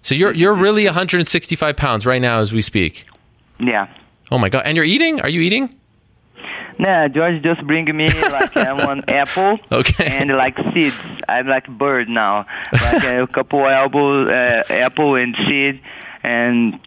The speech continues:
Speaker 2: yeah, but, yeah.
Speaker 1: Is,
Speaker 2: I,
Speaker 1: is
Speaker 2: you
Speaker 1: George
Speaker 2: cannot stop eating, you know, you need to eat a little bit, like, three, three hours, because you, if you stop eating, you s-, stop lose weight. But now it's no lose weight, because, man,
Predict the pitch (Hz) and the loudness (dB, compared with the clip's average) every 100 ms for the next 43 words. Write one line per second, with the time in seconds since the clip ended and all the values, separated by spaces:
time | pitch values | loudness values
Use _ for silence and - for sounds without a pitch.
0 | - _ _ - _ - 147 139 123 120 | -20 _ _ -20 _ -2 2 2 0 -6
1 | - 135 135 98 - - 147 - 180 139 | -4 0 0 0 -2 0 0 2 0 2
2 | 185 233 214 - 202 196 185 233 196 135 | 4 2 0 -4 -4 -2 0 2 2 2
3 | 151 160 165 175 180 180 165 165 202 185 | 0 0 0 0 2 0 0 0 2 0
4 | 131 160 185 135 - - 147 127 127 139 | -2 0 2 0 -2 -10 -10 -2 0 2
5 | 170 101 - 117 139 139 139 143 - 151 | 0 -2 -4 -4 -2 0 2 2 0 -4
6 | - 147 156 160 156 160 - - - 151 | -4 -2 0 2 2 0 -2 -6 -4 -2
7 | 147 147 147 151 175 - 143 165 196 196 | 0 0 2 0 0 -4 -4 -2 -2 -4
8 | 185 185 175 175 139 147 180 - - 147 | -4 -2 -2 -2 0 0 -2 -4 -6 -4
9 | 156 127 | -2 -4